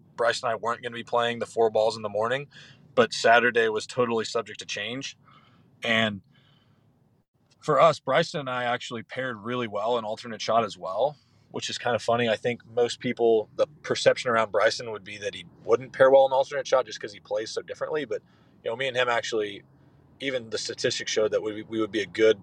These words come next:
alternate shot pairing. And so for us, we definitely thought that was a possibility,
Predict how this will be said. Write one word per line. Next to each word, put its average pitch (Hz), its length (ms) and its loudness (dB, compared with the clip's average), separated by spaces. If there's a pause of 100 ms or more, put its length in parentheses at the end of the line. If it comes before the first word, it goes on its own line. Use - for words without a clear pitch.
alternate 107 360 2
shot 107 280 2
pairing. 147 340 -4 (1400)
And 127 120 -2
so 143 160 6
for 127 180 6
us, 147 440 6 (1120)
we 139 100 2
definitely 135 400 8
thought 131 220 8
that 127 120 8
was 123 120 6
a 110 60 -2
possibility, 123 760 6